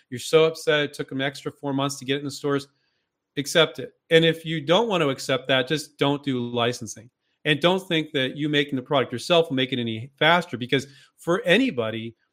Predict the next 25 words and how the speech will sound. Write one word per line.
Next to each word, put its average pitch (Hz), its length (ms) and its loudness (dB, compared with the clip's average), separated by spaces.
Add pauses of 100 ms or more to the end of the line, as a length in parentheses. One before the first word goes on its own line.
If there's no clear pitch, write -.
(840)
to 165 160 -6
start 170 300 4
a 185 40 0
new 180 120 -2
business 143 640 0
and 135 100 -6
start 170 300 2
manufacturing 156 760 0
overseas 143 520 -4
in 127 80 -4
Asia 143 320 -2
right 117 220 -2
now 113 280 -6 (220)
is 165 200 -2
basically 123 520 -4
insane. 107 520 -10 (380)
So 170 220 4
if - 80 6
these 139 180 -2
large 180 360 2
companies 160 420 0
are 127 80 2
having 139 300 0
that 120 180 0
issue, 147 480 -4